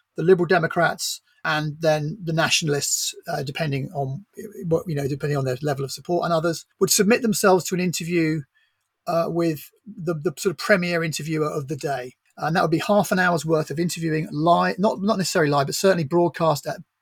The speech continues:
prime time on B B C One. That's a big deal. That gets to a, a very, very significant audience. And this has always been something that has essentially been agreed. And you can never compel people to do this, but people like me who negotiated these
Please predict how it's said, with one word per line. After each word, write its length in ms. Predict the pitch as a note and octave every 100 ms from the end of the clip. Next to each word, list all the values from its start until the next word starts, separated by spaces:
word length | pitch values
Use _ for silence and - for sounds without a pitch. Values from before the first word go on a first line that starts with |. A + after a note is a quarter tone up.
| _ -
prime 320 | - G#3+ F#3+
time 360 | - C#3+ F3+ - _ _ _ -
on 100 | C#3+
B 140 | F3
B 40 | D3
C 160 | -
One. 300 | D3 C#3+ - - _ _ _ _ _ -
That's 220 | - -
a 40 |
big 180 | E3+ D#3
deal. 160 | E3+ D#3+
That 140 | E3+
gets 200 | G#3+ -
to 100 | E3+
a, 240 | D3 E3+
a 20 | D#3
very, 300 | F#3 F3 D3+
very 260 | E3+ D3+
significant 480 | - C#3+ D3 C#3 D#3
audience. 520 | E3 D3 C#3 E3+ - _ _ _ -
And 120 | G#3+
this 80 | F#3
has 120 | F#3
always 200 | B3 A#3
been 120 | A3
something 420 | - G3+ F3 F3+
that 100 | E3+
has 120 | D#3+ D#3+
essentially 460 | - G#3 - E3
been 200 | D3 D#3
agreed. 440 | D3 D3+ B2+ B2 - _ _ _ E3
And 140 | E3+
you 60 | F3
can 140 | G#3+
never 220 | B3+ F4+
compel 380 | - F#3 B3+ B3+
people 260 | G3 C#3 C3
to 100 | C#3
do 140 | C#3
this, 200 | C3+ D3+
but 220 | - -
people 220 | - G#3
like 160 | F#3+ F3
me 160 | F3+ E3
who 100 | D#3+
negotiated 800 | D#3 G#3 A#3 - D3+ C3 C3+
these 300 | C#3 C3+ B2+